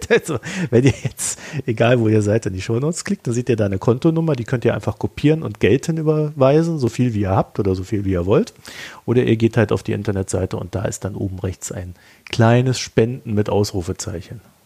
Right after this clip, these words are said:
Und da findet ihr dann auch weitere Informationen. Ja, ansonsten besucht uns in unserem Reddit, auf Twitter oder auf Facebook, Mikroökonom mit O E jeweils. Und, ähm,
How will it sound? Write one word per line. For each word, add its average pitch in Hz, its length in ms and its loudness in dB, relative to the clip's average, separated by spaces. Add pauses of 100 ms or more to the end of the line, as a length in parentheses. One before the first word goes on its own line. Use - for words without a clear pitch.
(120)
Und 101 180 -14
da 90 140 4
findet 90 320 -8
ihr - 80 -6
dann 90 140 -10
auch 87 200 -6
weitere 90 380 -2
Informationen. 92 640 -12 (1080)
Ja, 151 220 4
ansonsten 143 840 0
besucht 147 400 -2
uns 151 320 -4
in 123 160 -6
unserem 117 320 0
Reddit, - 680 0 (220)
auf 120 300 0 (120)
Twitter 170 480 0 (140)
oder 120 480 2 (180)
auf - 140 -2
Facebook, 202 560 0 (260)
Mikroökonom 123 800 0
mit 104 240 0
O 101 140 0
E 165 320 2 (100)
jeweils. 151 680 2 (600)
Und, 123 540 2
ähm, 110 580 0